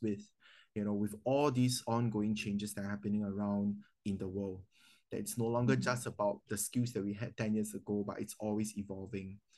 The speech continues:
Speaker 1: And I like the
Speaker 2: Mm.
Speaker 1: point about, um, building communities of practice, you know, where experts or people of interest coming together and share the best practices, uh, in the work that they do, and
Speaker 2: Mm.
Speaker 1: keeping themselves relevant and updated,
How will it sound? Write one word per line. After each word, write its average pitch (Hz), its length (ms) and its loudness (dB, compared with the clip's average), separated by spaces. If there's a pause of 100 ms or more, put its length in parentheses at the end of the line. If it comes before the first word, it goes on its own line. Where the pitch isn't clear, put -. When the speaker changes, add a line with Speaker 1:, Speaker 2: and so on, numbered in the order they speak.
(200)
Speaker 1:
And 110 80 -4
I 107 40 0
like 127 200 0
the 208 60 0
Speaker 2:
Mm. 208 200 8
Speaker 1:
point 117 220 -2
about, 101 500 -8 (460)
um, 101 240 -4
building 160 240 6
communities 127 560 4
of 104 100 -4
practice, - 640 -2
you - 80 -14
know, 107 60 -12
where 107 400 -4 (380)
experts 127 580 4
or 120 80 -2
people 143 420 4
of 104 220 -2
interest 127 400 2
coming 123 260 2
together 117 460 0
and 107 160 2
share 139 260 2
the 120 80 2
best 123 300 0
practices, 107 680 -4 (120)
uh, 104 120 -6
in 107 100 -2
the 104 80 0
work 104 240 0
that 95 160 -6
they 98 180 -6
do, 110 380 -2 (380)
and 101 340 -4
Speaker 2:
Mm. 214 140 0
Speaker 1:
keeping 208 240 4
themselves 131 440 0
relevant 107 540 2
and 101 140 2
updated, 110 560 -2